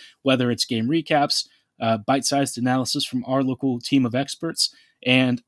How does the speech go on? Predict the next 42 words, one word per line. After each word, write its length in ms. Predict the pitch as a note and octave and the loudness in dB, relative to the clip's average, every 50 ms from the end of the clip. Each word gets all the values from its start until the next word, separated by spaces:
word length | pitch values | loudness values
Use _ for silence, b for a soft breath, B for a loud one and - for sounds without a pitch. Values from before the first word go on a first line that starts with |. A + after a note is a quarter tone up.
| _ | _
all 200 | - C3+ D3 D#3+ | -6 -4 -2 -2
sorts 260 | D3+ - D#3+ C#3 - | -2 -2 -4 -4 -4
of 140 | D3 C3 C3+ | -4 -4 -2
great 240 | B2 B2 C#3 C3+ - | -2 -2 -2 0 0
news, 420 | C#3 C3 C3+ C#3 D3 C#3+ C3 - | 2 4 6 6 6 6 4 0
trades, 480 | - - - - C3+ C3+ C3+ B2 A#2+ - | -2 -4 -4 0 2 2 2 2 0 -2
and 220 | - C3+ C#3 D3+ D3 | -2 -2 0 0 2
rumors 420 | C3+ C3 B2+ B2+ B2+ B2 - b b b b _ | 2 2 2 2 0 0 -2 b b b b _
from 180 | - C3+ B2+ A#2+ | -4 -2 0 2
around 220 | A2 B2 C3+ C#3+ | 2 2 2 4
the 140 | D#3 C#3+ C#3 | 4 4 4
N 80 | C#3 C#3+ | 2 2
H 180 | C#3 - - | 0 0 0
L 220 | B2+ A#2+ A#2 A2+ _ _ _ _ - | -2 -2 -2 -4 _ _ _ _ -6
summarized 640 | - - D3 C#3 D#3 E3 E3+ D#3 D#3+ D#3 - - | -2 0 0 0 0 -2 -4 -4 -6 -6 -6 -8
for 140 | - - C#3+ | -6 -2 0
you 360 | C#3 B2+ A#2+ B2 B2 A#2 A#2 _ _ _ _ - | 2 4 4 2 2 0 -4 _ _ _ _ -6
on, 280 | C#3+ C#3 C#3 C#3 C#3 C#3 C3+ | -2 0 2 2 0 0 -2
on 160 | B2 B2 B2 | -2 -2 -2
the 140 | B2 A#2+ A2+ | -2 -2 -2
Locked 300 | A2 C3 C#3 C3 - C#3+ | -2 -4 -4 -4 -2 -2
On 140 | C3+ B2+ | 0 0
Now 140 | B2 A#2+ A#2 | 0 0 -2
podcast. 640 | A2 - - B2+ B2 A#2+ - C#3+ B2+ B2+ A#2+ - - b b b b b b | -2 -2 0 -2 -2 -2 -2 -2 -2 0 -2 -4 -8 b b b b b b
You 100 | C#3+ C3+ | 0 0
can 140 | C#3 B2 | 2 0
find 240 | - - D#3 D#3 D3+ | 2 4 4 4 4
them 120 | D3 D3 C3+ | 2 0 0
on 120 | B2 B2 | -2 -2
the 60 | B2 | -2
same 200 | - - D3+ D3 | -2 -2 -2 -4
platforms 460 | C#3 - C#3 C3+ A#2 - C#3+ C3+ A#2+ - | -2 -2 -4 -4 -2 -2 -2 -2 0 0
that 160 | C3 B2 - | -2 -4 -2
we're 160 | D3+ C#3+ C3 | 0 0 2
on, 160 | B2+ B2+ C3 | 2 0 0
including 500 | B2+ B2+ A#2 A2 - - D#3+ D#3+ D3+ D3 | -2 -4 -6 -6 -6 -4 -4 -2 2 2
YouTube. 420 | C#3 C3+ C#3 C#3 - C#3+ C3+ C3+ b b b b b b b | 4 4 4 4 2 2 2 0 b b b b b b b
It's 220 | C3 C3+ B2 - - | -2 0 0 0 0
super 220 | E3 D#3+ D#3 D#3 | 0 -2 -2 -4
great, 260 | B2+ C3 C3 C3+ C#3 | -2 0 0 -2 -2
super 260 | - - D#3+ D#3 D#3+ | -4 -6 -6 -6 -6
easy. 460 | D3 B2 C3 C3+ A#2+ B2 C3 C3 B2+ | -2 0 0 2 2 2 0 0 -2